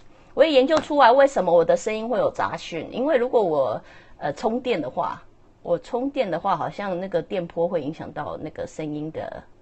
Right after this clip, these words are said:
音效。可是我如果不充电，我又不能做直播。Anyway，琐事啊，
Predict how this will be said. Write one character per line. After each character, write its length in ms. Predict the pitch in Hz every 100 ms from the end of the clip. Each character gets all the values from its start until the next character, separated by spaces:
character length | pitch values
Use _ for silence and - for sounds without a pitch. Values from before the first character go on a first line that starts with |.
| _
音 200 | - 165
效。 280 | 170 - 135 - - - - -
可 120 | -
是 140 | 156 254
我 140 | 165
如 60 | 170
果 80 | 185
不 120 | 208
充 220 | - 190
电， 120 | 185
我 120 | 120
又 40 | 151
不 140 | 170
能 160 | 143 135
做 140 | 139
直 180 | - -
播。 260 | - 95 185 - - - - - - -
Anyway， 400 | - 214 202 - - -
琐 200 | - 180
事 180 | - 240
啊， 240 | 170 -